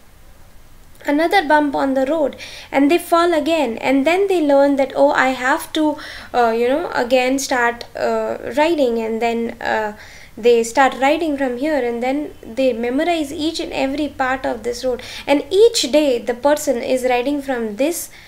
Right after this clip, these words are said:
position to this position and trying to memorize each and every mistake they are making. This is what machine learning does. It memorizes, or you can say it tries on the trial and error basis, it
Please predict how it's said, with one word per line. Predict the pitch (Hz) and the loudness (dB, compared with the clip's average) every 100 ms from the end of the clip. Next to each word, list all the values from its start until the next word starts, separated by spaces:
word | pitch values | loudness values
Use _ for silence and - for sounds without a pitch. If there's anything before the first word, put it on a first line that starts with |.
| - - | -16 2
position | 285 277 302 349 330 | 2 4 -2 -2 -4
to | 302 | -4
this | 233 302 320 | -4 -4 -6
position | - 247 220 233 247 | -6 -4 -4 -6 -6
and | 226 240 240 | -4 -4 -2
trying | 285 302 339 | -2 0 -2
to | 277 | -4
memorize | 247 277 302 262 247 233 | -2 -2 0 0 -2 -8
each | 269 285 285 | -10 -10 -8
and | - 254 | -6 -4
every | 247 262 | -4 -4
mistake | 247 233 - 262 277 233 | -4 -6 -2 -2 -2 -2
they | |
are | 226 220 | -2 -2
making. | 240 262 214 208 - - - - | -4 -6 -8 -12 -14 -16 -16 -4
This | 311 311 | -2 0
is | 392 285 | -4 0
what | 311 320 - - - | 0 -2 -8 -16 -4
machine | 254 262 - 311 339 311 | 0 2 2 2 2 2
learning | 262 254 262 262 | 2 2 2 -2
does. | 226 226 208 - - - - | -2 -2 -4 -10 -20 -18 -4
It | 294 294 - - - | -2 -2 -10 -20 -10
memorizes, | 233 233 254 294 359 381 381 359 370 349 | -4 0 2 2 2 2 0 -2 -4 -4
or | - 285 | 2 2
you | 285 | 2
can | 294 311 311 | -4 -4 -4
say | 302 285 294 | -4 -4 -2
it | 302 277 - - | -4 -8 -10 -12
tries | - 285 311 381 381 - | -4 -2 2 0 -2 -4
on | 277 269 | -2 0
the | |
trial | 277 285 277 339 | 0 0 2 2
and | 359 277 269 | 0 -4 -4
error | 285 349 311 | -2 -2 -2
basis, | 277 269 277 269 | -4 -4 -6 -6
it | - 262 - 262 | -6 -6 -6 -14